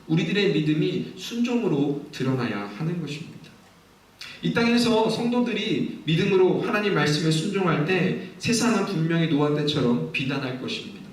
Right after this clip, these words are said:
아까도 말한 것처럼 어리석다라고 이야기할 것입니다. 그럼에도 불구하고 우리는 기억해야 돼요. 뭘 기억해야 됩니까? 노아의 믿음이 결국 그와 그의 가족을 구원하였다라는 거예요.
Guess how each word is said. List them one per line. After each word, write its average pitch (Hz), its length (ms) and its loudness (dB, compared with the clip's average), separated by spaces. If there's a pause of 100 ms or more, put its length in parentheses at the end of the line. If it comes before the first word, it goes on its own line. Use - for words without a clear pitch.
(280)
아까도 151 300 0
말한 151 260 2
것처럼 160 420 0
어리석다라고 156 720 0
이야기할 123 520 2
것입니다. 123 460 -4 (400)
그럼에도 143 320 2
불구하고 127 380 0
우리는 117 220 -2
기억해야 117 460 -6
돼요. 104 220 -14 (160)
뭘 127 220 0
기억해야 123 280 -2
됩니까? 107 480 -4 (340)
노아의 180 500 2
믿음이 175 360 2
결국 - 600 2
그와 165 340 -2
그의 151 140 0
가족을 139 400 -2
구원하였다라는 160 720 -6
거예요. - 140 -14